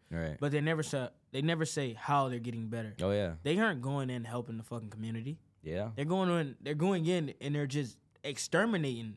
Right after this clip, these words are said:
Speaker 2: the fucking community.
Speaker 1: Literally.
Speaker 2: It's like a genocide without, like, killing people.
Speaker 1: No,
Speaker 2: If
Speaker 1: seriously.
Speaker 2: I understand what genocide is the right way. But, like, they're going in and they're just removing these people from their homes and just breaking down the homes. These motherfuckers have no consciousness. Like,
Speaker 1: None.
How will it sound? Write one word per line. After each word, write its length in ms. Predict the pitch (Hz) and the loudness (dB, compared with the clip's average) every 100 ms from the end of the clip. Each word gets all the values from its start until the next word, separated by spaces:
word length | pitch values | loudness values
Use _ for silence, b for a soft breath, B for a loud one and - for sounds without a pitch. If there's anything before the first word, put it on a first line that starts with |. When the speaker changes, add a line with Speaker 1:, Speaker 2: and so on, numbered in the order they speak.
| 110 | -10
Speaker 2:
the 80 | |
fucking 380 | 123 131 113 110 98 | -6 -4 -4 -8 -8
community. 380 | 120 123 113 107 | -4 -2 -2 0
Speaker 1:
Literally. 460 | 107 110 101 85 80 | 4 4 4 0 -2
Speaker 2:
It's 160 | 170 | 0
like 140 | - 202 | 0 2
a 80 | 139 | 0
genocide 720 | 107 147 240 180 135 131 123 | 2 2 2 2 0 0 0
without, 340 | 127 135 135 | 0 0 0
like, 260 | 131 131 120 _ | 0 -2 -4 _
killing 320 | - 196 294 | 2 2 4
people. 400 | 165 120 107 104 - | 0 -2 -4 -12 -8
Speaker 1:
No, 220 | 90 85 76 | -4 -2 -4
Speaker 2:
If 60 | |
Speaker 1:
seriously. 320 | 76 - 135 147 | -6 -2 0 2
Speaker 2:
I 80 | |
understand 340 | 151 151 143 143 | 2 -2 -2 -2
what 100 | 113 | -2
genocide 440 | 117 123 107 98 | -4 -4 -6 -12
is 140 | 98 95 | -12 -14
the 80 | 98 | -16
right 140 | 95 | -18
way. 120 | 101 113 | -12 0
But, 100 | 151 | 2
like, 240 | 147 120 - b b b | 2 0 -8 b b b
they're 120 | 131 | -2
going 280 | 123 160 185 | 0 2 2
in 120 | 180 | 0
and 60 | 156 | 0
they're 80 | 151 | 0
just 200 | 151 127 | -2 -2
removing 420 | 135 117 151 156 | -2 0 0 0
these 140 | 151 131 | 0 -2
people 220 | 147 131 | -4 -4
from 180 | 123 123 | -4 -4
their 100 | 120 | -2
homes 360 | 135 170 139 | -2 0 -2
and 220 | 117 117 104 | -2 -6 -6
just 200 | 131 117 | -6 -4
breaking 280 | 113 135 131 | -2 -2 0
down 160 | 123 120 | -2 -4
the 60 | |
homes. 280 | 120 151 139 | -4 -2 -2
These 140 | 135 | -2
motherfuckers 340 | 175 180 165 135 | -4 -4 -4 -6
have 200 | 135 110 | -6 -6
no 380 | 120 139 143 120 | -4 -4 -4 -6
consciousness. 640 | - 143 160 120 110 107 | -6 -4 -2 -4 -8 -6
Like, 180 | 110 82 | -4 -2
Speaker 1:
None. 300 | 80 80 73 | -2 -2 -4